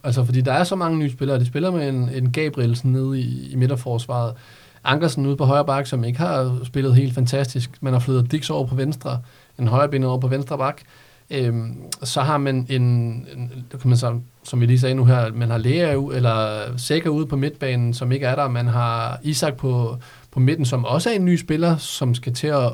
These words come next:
at finde ud af, hvad F C K er, selvom han, han viser lovende takter. Så sp-, starter man også med en Højlund inden. Og man kan jo ikke forvente, at det skal være en Højlund eller Bøving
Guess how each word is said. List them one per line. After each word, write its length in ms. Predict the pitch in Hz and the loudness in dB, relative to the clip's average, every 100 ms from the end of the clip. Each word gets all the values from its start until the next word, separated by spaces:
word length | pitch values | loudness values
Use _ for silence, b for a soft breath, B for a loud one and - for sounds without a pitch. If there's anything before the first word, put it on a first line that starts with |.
| 123 | -4
at 60 | |
finde 380 | 123 - 143 131 | -10 -4 0 2
ud 140 | 139 135 | 2 2
af, 340 | 131 120 123 123 | 2 0 0 -4
hvad 300 | - 131 123 | -4 0 0
F 20 | 123 | 0
C 100 | 127 | 0
K 40 | |
er, 260 | 143 135 135 | 0 0 0
selvom 320 | 123 131 160 | -2 0 2
han, 320 | 131 117 113 B B B | 4 2 0 B B B
han 240 | - 127 117 | -6 0 2
viser 220 | 117 113 | 2 0
lovende 320 | 107 127 165 | 2 2 2
takter. 400 | - 151 - 139 123 B B B | 0 -2 -4 -10 -12 B B B
Så 140 | B 160 | B -8
sp-, 220 | 123 147 | -4 -4
starter 260 | 123 160 165 | 0 0 0
man 140 | 147 | 0
også 120 | 147 | -2
med 80 | 156 | 0
en 60 | 135 | 4
Højlund 360 | 123 160 156 | 4 4 -2
inden. 240 | 143 165 170 B B B B | -4 -6 -8 B B B B
Og 100 | - | -4
man 100 | 139 | 0
kan 80 | 139 | 4
jo 40 | 156 | 4
ikke 120 | 208 | 4
forvente, 380 | 175 170 196 160 | 2 2 2 0
at 80 | |
det 80 | 139 | 0
skal 120 | 123 | 0
være 80 | 139 | 0
en 60 | 127 | 4
Højlund 300 | 127 160 151 | 4 2 0
eller 140 | 131 | 0
Bøving 480 | 120 147 190 196 127 | 0 2 0 -2 -6